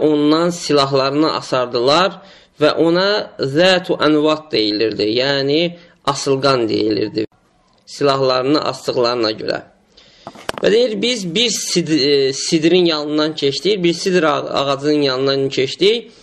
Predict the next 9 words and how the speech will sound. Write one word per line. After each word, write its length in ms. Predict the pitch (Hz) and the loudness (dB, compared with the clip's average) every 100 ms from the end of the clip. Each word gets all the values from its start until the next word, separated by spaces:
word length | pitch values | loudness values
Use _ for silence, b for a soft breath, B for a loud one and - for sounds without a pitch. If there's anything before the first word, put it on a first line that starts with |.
| b b b b _ - - | b b b b _ -20 -2
Hüneynə 440 | 151 151 143 143 | 4 4 4 0
getdiyimiz 600 | 139 135 - 135 139 143 | -2 -6 -2 0 2 2
zaman 460 | 131 131 160 202 180 | 0 0 2 0 0
dedi 260 | 185 196 | -2 -2
ki, 140 | 214 190 | 0 2
ey 280 | 196 190 - | 2 2 0
Allahın 440 | 156 151 143 147 | 0 0 0 0
elçisi, 680 | 139 131 - - 196 220 233 B B B | 0 -2 -6 0 2 2 0 B B B
müşriklərin 1000 | 170 175 - 190 175 185 190 220 220 196 | 0 0 -2 -2 2 4 4 4 2 0